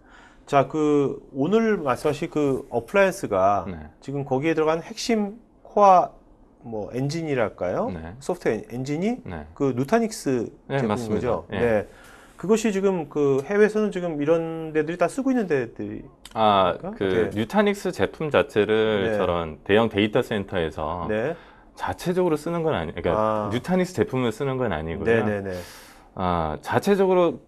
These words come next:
Speaker 2: 개발한 스-, 그 개발한
Speaker 1: 음.
Speaker 2: 그 소프트웨어 디파인 방식의
Speaker 1: 음.
Speaker 2: 인프라를 갖다가 이제 운영을 하고 계신
Speaker 1: 그러니까
Speaker 2: 거죠.
Speaker 1: 같은
Speaker 2: 네.
Speaker 1: 개념의.
Speaker 2: 그렇죠.
Speaker 1: 네,
Speaker 2: 같은
Speaker 1: 네.
Speaker 2: 개념인 거죠.
Speaker 1: 네.
Speaker 2: 네.
Speaker 1: 오늘 서-, 오늘 설명할 것에 하고 같은 개념인 거죠.
Speaker 2: 그렇죠.
Speaker 1: 네. 그러니까
Speaker 2: 네.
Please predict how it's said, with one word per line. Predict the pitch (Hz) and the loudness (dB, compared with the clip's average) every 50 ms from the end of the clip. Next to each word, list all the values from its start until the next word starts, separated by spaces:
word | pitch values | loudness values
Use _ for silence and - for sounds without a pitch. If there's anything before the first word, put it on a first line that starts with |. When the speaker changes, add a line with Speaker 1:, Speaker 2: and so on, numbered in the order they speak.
| _ _ - | _ _ -4
Speaker 2:
개발한 | - 101 101 139 143 151 147 147 147 | -2 0 2 4 4 4 4 2 2
스-, | 139 - - _ - | -4 -8 -18 _ -16
그 | - - 95 90 90 87 85 80 78 76 73 - - - - - - - - 69 - - - | -6 -2 0 2 2 2 2 0 0 -2 -4 -6 -8 -12 -18 -20 -20 -20 -20 -16 -14 -14 -6
개발한 | - 101 98 101 113 110 107 117 135 156 175 196 233 | -2 0 4 6 8 8 8 8 6 4 4 0 -6
Speaker 1:
음. | 123 123 131 156 180 180 - | -6 -6 -6 -8 -8 -10 -6
Speaker 2:
그 | - 95 90 | -4 -4 -4
소프트웨어 | - - 190 208 - - 233 208 - | 0 0 0 0 2 2 0 0 2
디파인 | - 117 - - 143 135 135 135 | 0 -2 -2 0 0 0 0 2
방식의 | 123 120 110 107 104 - 107 101 98 110 120 135 147 165 | 2 2 2 2 0 -2 -4 -2 0 0 0 2 0 0
Speaker 1:
음. | 175 - 120 120 123 123 123 | -2 -4 -4 -6 -6 -4 -2
Speaker 2:
인프라를 | 117 117 120 117 127 127 117 107 104 101 | -2 -2 -2 0 2 4 6 6 6 6
갖다가 | 92 82 - - - 85 82 87 104 107 | 2 0 -2 -2 -2 -2 0 0 0 -2
이제 | 92 - 90 | 0 0 -2
운영을 | 80 80 85 87 87 87 85 87 | -2 -2 -2 -4 -4 -4 -4 -4
하고 | 131 139 135 | -4 -4 -4
계신 | 117 87 73 - 90 | -4 -6 -8 -8 -4
Speaker 1:
그러니까 | - 131 117 - | -4 -2 -2 0
Speaker 2:
거죠. | - 143 143 | -2 -4 -4
Speaker 1:
같은 | - - 170 151 | -2 -6 -6 -4
Speaker 2:
네. | - | -4
Speaker 1:
개념의. | 123 113 113 113 110 110 101 95 - | -2 0 0 0 0 0 -2 -4 -6
Speaker 2:
그렇죠. | - - 98 92 85 - 87 | -10 -8 -8 -8 -4 -4 -4
Speaker 1:
네, | - | -2
Speaker 2:
같은 | 107 107 107 101 120 | 0 0 2 2 2
Speaker 1:
네. | 101 98 | 2 2
Speaker 2:
개념인 | 101 90 92 92 82 76 | 2 0 0 -2 -4 -6
거죠. | 73 73 95 95 95 95 95 92 92 90 | -8 -8 -8 -8 -6 -8 -8 -8 -8 -8
Speaker 1:
네. | 92 85 78 | -8 -8 -8
Speaker 2:
네. | - 98 | -10 -10
Speaker 1:
오늘 | 101 104 | -12 -12
서-, | - - - - | -12 -12 -8 0
오늘 | 139 143 156 | 0 0 0
설명할 | 160 - 196 196 190 190 180 175 170 | 2 0 0 2 4 4 4 4 4
것에 | - 151 143 139 131 127 - 165 165 165 - - | 4 4 6 6 6 4 4 2 2 2 0 -4
하고 | - 165 170 165 | -4 -4 -4 -4
같은 | - 131 135 - 165 | -4 -8 -6 -2 2
개념인 | 147 135 123 117 110 | 2 2 2 2 0
거죠. | 101 95 101 135 127 107 | -2 -2 0 0 0 0
Speaker 2:
그렇죠. | - - 127 127 120 - - 117 | 0 -4 -6 -6 -6 -6 -8 -8
Speaker 1:
네. | 117 110 104 | -8 -6 -4
그러니까 | - 165 170 - 196 185 | -4 -2 6 8 8 8
Speaker 2:
네. | 90 85 | 8 4